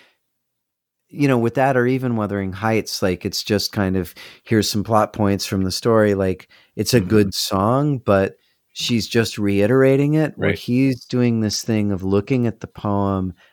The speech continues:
Speaker 1: asking about what might have influenced the poem, taking his own narration of her, blowing it out into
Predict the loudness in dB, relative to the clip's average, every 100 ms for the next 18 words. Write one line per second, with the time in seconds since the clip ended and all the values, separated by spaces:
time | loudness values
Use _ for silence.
0 | _ _ _ _ -2 -2 -2 -2 -2 0
1 | 0 0 -2 -2 -2 -2 -2 -2 -2 -2
2 | -2 0 0 -4 -6 -4 0 4 4 0
3 | -2 0 0 0 0 0 -4 -4 -2 0
4 | 0 -2 -4 _ _ _ _ -4 0 2
5 | 4 4 4 2 -2 -4 -8 -4 0 2
6 | 2 0 -2 -6 -12 -12 -12 -16 -4 0
7 | 2 4 2 2 0 2 2 2 0 -4
8 | -4 -2 -2